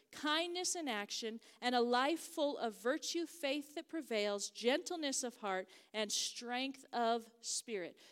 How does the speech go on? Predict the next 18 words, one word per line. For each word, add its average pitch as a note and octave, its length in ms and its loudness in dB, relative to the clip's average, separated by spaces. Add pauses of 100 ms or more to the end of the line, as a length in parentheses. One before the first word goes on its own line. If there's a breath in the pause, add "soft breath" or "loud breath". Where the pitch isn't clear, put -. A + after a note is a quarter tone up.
(120)
There B3 180 12
is G#3 260 4
one B3 380 2
fruit A3 400 0
with G3+ 280 -4
eight B3+ 240 0
manifestations. F#3 1000 -10 (1700 soft breath)
I G3+ 60 -8
don't A3+ 100 -4
know A3+ 80 -4
if G#3+ 100 -10
you've G#3+ 120 -8
never G3 180 -6
heard, G3+ 200 -10
ever F#3+ 180 -4
heard G#3+ 220 -8
that E4+ 160 -2
before. F4 300 -6